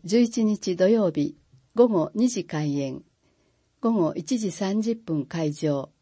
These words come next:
人気企画シリーズ第八弾のテーマは、シューベルト。今回はウィーンで開かれた小さなサロン、シューベルティアーデを舞台に、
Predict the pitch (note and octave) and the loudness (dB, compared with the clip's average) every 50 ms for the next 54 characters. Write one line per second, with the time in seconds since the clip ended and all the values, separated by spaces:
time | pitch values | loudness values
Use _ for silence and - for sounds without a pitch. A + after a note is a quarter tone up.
0 | _ _ _ _ _ _ _ _ _ _ _ - _ _ _ _ _ _ - - | _ _ _ _ _ _ _ _ _ _ _ -20 _ _ _ _ _ _ -20 -20
1 | - _ _ _ - B3+ A#3+ B3 A#3 A#3 - A#3 A3 - - - - - A3 A3+ | -20 _ _ _ 2 4 6 6 4 4 0 -2 -2 -2 -8 -4 0 0 0 2
2 | - A#3 - - A3 G3+ G#3 F#3+ E3 D3 D3+ D3 C#3+ - _ _ _ - G#3+ A3+ | 0 -2 0 0 0 2 4 4 2 2 0 -4 -6 -6 _ _ _ 0 2 4
3 | A3 F3 - - _ _ - - F#3 - - C#4 B3+ B3 A3 F#3+ E3+ D#3+ D3+ D3+ | 4 4 2 0 _ _ -8 -6 -4 0 2 4 4 4 4 4 2 2 0 2
4 | - E3+ D#3 D3+ D3+ C#3+ C#3 C3+ B2+ B2+ - _ _ _ _ _ _ - - - | 2 2 4 4 2 2 0 -2 -4 -6 -8 _ _ _ _ _ _ -14 -8 -2
5 | - B3 A3+ - D3+ C3 C3 - - - C3 - _ _ _ _ _ _ _ _ | 0 0 2 2 -2 -2 -4 -8 -12 -14 -18 -18 _ _ _ _ _ _ _ _
6 | _ _ _ _ _ _ _ _ _ _ _ _ - - B3+ B3+ A#3+ A#3+ - F3 | _ _ _ _ _ _ _ _ _ _ _ _ 0 2 2 2 2 0 -2 -2
7 | E3 D3+ C#3+ C#3 C3+ - - - - G3+ A#3+ B3+ B3 G#3+ F3+ - D#3 D3+ D#3 E3 | 0 0 0 -2 -4 -6 -8 -2 0 2 4 4 4 4 2 -2 -4 -2 -2 -2
8 | D#3+ - F3+ D#3+ C#3+ C3+ - C#3 C3+ D3 D3 - B3 A#3+ A3+ - G3 D#3 D3 C3+ | -2 -2 -2 -2 -2 -2 -2 -4 -6 -4 -4 -2 -2 -2 -2 0 0 0 0 0
9 | C3+ - - D3 C#3 C3+ B2+ B2+ - _ _ _ _ _ _ _ _ _ _ _ | -2 -4 -6 -6 -4 -4 -6 -8 -10 _ _ _ _ _ _ _ _ _ _ _
10 | _ _ _ _ _ - - - B3+ B3 A#3 B3 A#3+ A#3 A#3 A3+ - - A3+ B3 | _ _ _ _ _ -6 0 2 2 4 6 4 4 4 4 2 4 4 4 6
11 | B3 A#3 G#3+ F3+ E3 D#3 D3+ D3+ E3+ D#3 - E3+ D#3 D3 C3 C3 C3+ C#3+ - | 6 4 4 2 2 2 2 0 -2 -4 -2 -2 -2 -2 -2 -2 -4 -6 -8